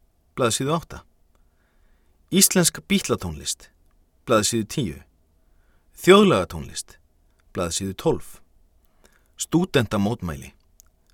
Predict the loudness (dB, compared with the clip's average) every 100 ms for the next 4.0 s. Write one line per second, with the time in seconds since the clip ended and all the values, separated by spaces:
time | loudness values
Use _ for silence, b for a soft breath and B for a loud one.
0 | _ -2 0 2 0 -2 -2 -4 -4 -18
1 | -20 _ _ _ _ _ _ _ _ _
2 | _ 0 4 4 4 0 2 -2 -2 -2
3 | 0 0 -2 -2 -4 -2 0 0 -2